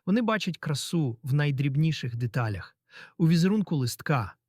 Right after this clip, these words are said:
у відображенні світла на воді чи в випадковому поєднанні кольорів.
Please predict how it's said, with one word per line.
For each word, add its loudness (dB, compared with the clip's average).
у 2
відображенні 2
світла -2
на 0
воді 0
чи -2
в -2
випадковому 0
поєднанні 0
кольорів. -2